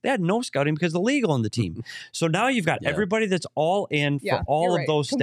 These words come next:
Speaker 3: Complete would be a better word.
Speaker 1: Complete.
Speaker 3: I don't mean to disparage
Speaker 1: No, no,
Speaker 3: the
Speaker 1: and, and
Speaker 3: scouts that came before.
Speaker 1: No, and I just wanna clarify
Speaker 3: Yeah,
Speaker 1: that because
Speaker 3: yeah.
Speaker 1: everybody believes that that's the, the plan and the
Speaker 3: Yeah.
Speaker 1: program.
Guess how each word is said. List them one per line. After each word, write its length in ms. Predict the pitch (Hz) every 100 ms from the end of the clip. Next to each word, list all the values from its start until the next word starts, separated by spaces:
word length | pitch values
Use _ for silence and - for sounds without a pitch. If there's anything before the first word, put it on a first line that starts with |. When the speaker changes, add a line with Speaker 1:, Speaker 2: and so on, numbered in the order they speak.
| -
Speaker 3:
Complete 280 | 269 240 202
would 140 | 190
be 200 | 180 180
a 20 |
better 80 | 160
word. 140 | 180 -
Speaker 1:
Complete. 340 | 220 285 269
Speaker 3:
I 80 | 214
don't 220 | 220 214
mean 160 | 202 214
to 100 | 214
disparage 380 | 185 - 190
Speaker 1:
No, 100 | 294
no, 140 | 311 262
Speaker 3:
the 60 |
Speaker 1:
and, 60 | -
and 80 | 214
Speaker 3:
scouts 340 | 226 190 196
that 100 | 208
came 260 | 185 180 170
before. 360 | 160 - 151 - -
Speaker 1:
No, 120 | 277 269
and 60 |
I 60 | 202
just 160 | 202
wanna 140 | 220 208
clarify 260 | - 285
Speaker 3:
Yeah, 100 | - 165
Speaker 1:
that 200 | 120 151
because 200 | 165 175
Speaker 3:
yeah. 80 | -
Speaker 1:
everybody 420 | 185 214 202 196
believes 440 | 180 170 196 170
that 120 | 160
that's 260 | 165 151 -
the, 100 | 160 - - - -
the 80 |
plan 320 | 170 247 330 262
and 80 |
the 80 | 165
Speaker 3:
Yeah. 120 | 185 226
Speaker 1:
program. 380 | 294 262 104